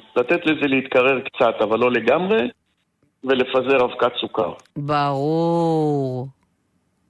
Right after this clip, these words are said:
Speaker 1: זהו, וזה יוצא אחלה.
Speaker 2: אין, מה שעם תמרים תמיד יוצא טוב.
Speaker 1: כן?
Speaker 2: כן,
Speaker 1: אה,
Speaker 2: תמיד.
Speaker 1: מילוי נוסף, אפשרות למילוי נוסף, זה עם, אה, קינמון.
Speaker 2: מהר,
Speaker 1: שזה
Speaker 2: אין לנו זמן.
Speaker 1: כף סוכר, שתי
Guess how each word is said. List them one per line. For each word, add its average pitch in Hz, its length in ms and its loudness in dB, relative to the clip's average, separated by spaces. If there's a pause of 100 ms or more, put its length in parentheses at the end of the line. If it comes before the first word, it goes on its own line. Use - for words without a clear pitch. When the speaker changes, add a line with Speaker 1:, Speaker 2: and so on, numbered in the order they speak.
(100)
Speaker 1:
זהו, 110 440 2
וזה 107 140 -2
יוצא - 300 0
אחלה. 185 360 2
Speaker 2:
אין, 196 320 -2
מה 262 140 2
שעם 311 260 0
תמרים 208 400 0
תמיד 180 340 0
יוצא 170 260 -2
טוב. 143 280 -4 (1000)
Speaker 1:
כן? 139 240 6 (220)
Speaker 2:
כן, 156 220 0 (440)
Speaker 1:
אה, 147 40 6 (280)
Speaker 2:
תמיד. 139 120 -2
Speaker 1:
מילוי 160 300 2
נוסף, 196 500 2 (160)
אפשרות 139 380 0
למילוי 156 320 2
נוסף, 175 360 2 (280)
זה 123 160 -2
עם, 127 260 4
אה, 123 120 2 (100)
קינמון. 127 480 2 (720)
Speaker 2:
מהר, 185 160 0
Speaker 1:
שזה 277 340 4
Speaker 2:
אין 294 160 2
לנו 285 240 0
זמן. 226 560 2 (600)
Speaker 1:
כף 190 140 2 (100)
סוכר, 185 360 2 (520)
שתי - 280 -4